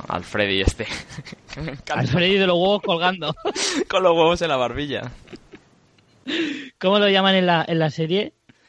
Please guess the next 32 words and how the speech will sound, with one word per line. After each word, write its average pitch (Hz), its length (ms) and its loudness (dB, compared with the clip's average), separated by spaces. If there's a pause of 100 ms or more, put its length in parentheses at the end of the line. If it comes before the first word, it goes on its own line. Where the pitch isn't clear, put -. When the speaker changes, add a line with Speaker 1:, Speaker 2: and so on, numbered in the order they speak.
(280)
Speaker 1:
Eh, 123 260 -8
Speaker 2:
En 151 120 2
este, 151 380 6
en 147 60 6
el 147 100 6
capítulo. 165 640 4 (100)
Speaker 1:
Terry. 131 280 -2
Speaker 2:
¿Cómo 151 120 2
lo 147 60 4
llaman? 151 260 4
Speaker 1:
Terry. 165 460 2
Speaker 2:
Terry, 151 260 2
Terry. - 20 -20 (220)
Speaker 1:
Pero 123 160 -2
lo 120 80 -2
sabemos 180 220 4
Speaker 2:
Terry, 208 120 4
Speaker 1:
cuando 135 260 0
luego 117 180 -2
va 123 80 -2
a - 20 -10
su - 140 -12
casa. - 260 -12
Speaker 2:
Terry 226 300 4
el 269 100 2
que, 214 120 -2
Speaker 1:
Lo 185 40 -4
llaman. - 180 -10
Speaker 2:
Terry 226 280 0
el 262 120 4
que 202 120 -2
aterra. 170 440 2